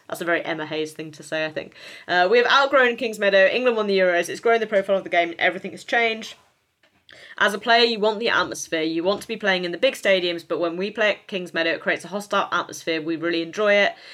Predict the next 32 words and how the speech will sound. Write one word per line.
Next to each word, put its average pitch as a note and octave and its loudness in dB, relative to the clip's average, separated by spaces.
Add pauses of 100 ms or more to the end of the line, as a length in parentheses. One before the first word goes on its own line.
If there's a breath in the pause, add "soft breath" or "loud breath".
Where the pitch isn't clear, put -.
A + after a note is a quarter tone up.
(140 loud breath)
The A3+ -14
pitch - 2
at - -6
Kingsmeadow G3+ 2
is F#3 0
the, F3+ -8
of G3 0
the F#3+ 0
same F#3 0
standard. F3 0
Uh, D#3+ 0
brackets, E3+ -4
I D#3 0
will D#3 -4
say, D#3 0
it - 0
is D3+ -6
like C#3+ -4
the D3 -18
Stamford C#3+ -6
Bridge. D3 -8 (300)
It - -2
is G#3 -2
the E3+ -10
Stamford D#3+ -6
Bridge D#3+ -6
pitch. - -4
They, D#3 -6
like, D3 -10
moved D3+ -10
it - -4
over. G3+ 0